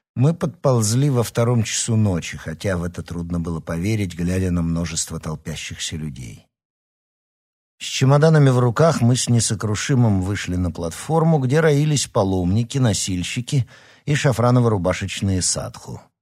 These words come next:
Крики разносчиков, расхваливающих свой товар, смешивались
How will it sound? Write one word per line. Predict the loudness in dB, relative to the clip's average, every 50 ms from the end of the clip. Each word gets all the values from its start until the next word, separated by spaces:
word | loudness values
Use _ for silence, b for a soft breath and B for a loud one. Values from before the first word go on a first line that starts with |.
| _ _ _ _ _ _ _ _ _ _ _ _ _ _
Крики | 0 2 2 2 2 2 2 2
разносчиков, | 4 6 6 6 6 6 6 4 4 4 2 0 -2 -4 -4 -2 0 0 -2 0 0
расхваливающих | 0 2 2 0 0 0 2 2 2 2 2 0 0 -2 -2 -4 -4 -4 -6 -4 -4
свой | -4 -2 -2 -2 -2
товар, | -2 -2 0 2 2 2 2 2
смешивались | 0 2 4 4 4 4 2 2 2 2 4 4 2 2 0